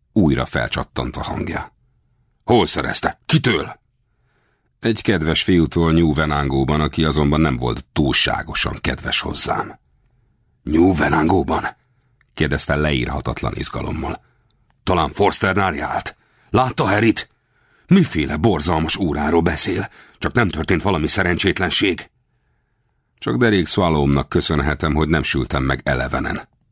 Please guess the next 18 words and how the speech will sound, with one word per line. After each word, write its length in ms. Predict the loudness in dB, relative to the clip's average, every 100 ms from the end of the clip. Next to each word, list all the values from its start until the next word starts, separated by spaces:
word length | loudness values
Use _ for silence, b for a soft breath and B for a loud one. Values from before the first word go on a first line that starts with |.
| _ _
feleltem, 640 | -6 -6 -6 -8 -10 -10 _ _
a 100 | -4
gyűrű 260 | -2 -2 -2
után 340 | -8 -8 -8
nyúlva. 480 | -6 -6 -6 -8 -8 _ _ _ _ _ _
„Hagyja!” 500 | 2 2 4 -2 -2 _ _ _ _ _
kiáltott 480 | -2 0 0 -4 -6
rám, 240 | -2 -2 0
kezemet 480 | -2 -2 -4 -4
ellökve. 540 | -6 -8 -8 -8 -10 -14 b b b b b
„Tudnom 380 | 2 4 2 -2
kell, 260 | -2 -4 -2
hogy 220 | -2 -2
került 380 | -2 0 0 0
önhöz 340 | 0 0 -2
ez 120 | 0
a 60 | 0
gyűrű. 360 | 2 2 2